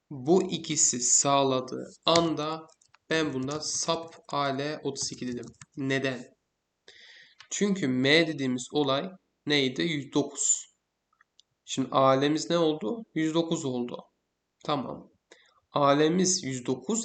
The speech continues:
ise otuz iki çıkarttığımda ne olacak? Yetmiş yedi olacak. O zaman yetmiş yediyi biz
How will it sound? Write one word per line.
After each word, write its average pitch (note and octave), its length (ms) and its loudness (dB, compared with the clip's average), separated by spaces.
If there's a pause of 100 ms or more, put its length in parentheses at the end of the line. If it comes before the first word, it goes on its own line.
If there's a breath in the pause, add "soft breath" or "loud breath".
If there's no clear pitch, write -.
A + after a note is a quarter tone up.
ise C#3 500 0 (400)
otuz C#3 320 0
iki - 180 -6
çıkarttığımda C#3+ 1160 0 (760)
ne C#3+ 80 2
olacak? D#3 640 4 (380)
Yetmiş C3+ 380 -2
yedi E3+ 180 2
olacak. E3 400 -2 (880)
O D#3+ 120 0
zaman D3 160 0
yetmiş C#3+ 520 0
yediyi B2 360 -2
biz F#3+ 420 0